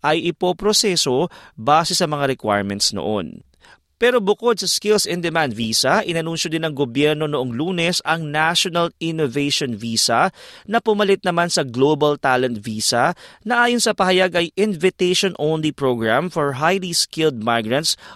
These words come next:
who will make a significant contribution.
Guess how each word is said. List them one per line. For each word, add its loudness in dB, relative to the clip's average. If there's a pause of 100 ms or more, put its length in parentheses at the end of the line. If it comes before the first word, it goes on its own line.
(100)
who 0
will 2
make 0
a -2
significant -4
contribution. -2